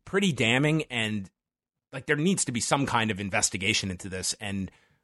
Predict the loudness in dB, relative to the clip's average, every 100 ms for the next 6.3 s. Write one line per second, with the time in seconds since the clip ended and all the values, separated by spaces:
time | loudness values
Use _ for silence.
0 | _ 0 2 2 2 0 2 2 2 0
1 | 0 -2 0 2 2 -2 -18 -16 -6 -4
2 | -2 -4 -8 -12 -2 2 2 2 2 2
3 | 0 _ _ _ _ 0 4 4 4 4
4 | 6 6 4 2 4 4 4 -2 -8 -12
5 | -12 -4 2 4 6 6 4 4 4 4
6 | 2 -2